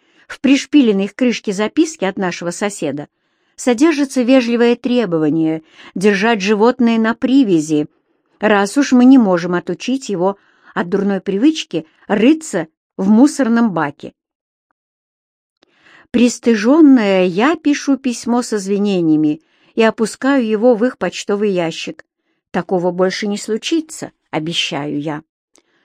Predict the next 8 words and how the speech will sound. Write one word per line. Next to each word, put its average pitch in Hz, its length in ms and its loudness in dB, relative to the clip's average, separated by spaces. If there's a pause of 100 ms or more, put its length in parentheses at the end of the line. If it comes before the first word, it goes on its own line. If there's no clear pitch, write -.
(320)
Такого 320 380 4
действительно 254 680 0
больше 233 340 2
не 220 140 0
случится, 185 760 -6 (520)
потому 190 300 0
что 202 200 -2
девочки 180 640 -2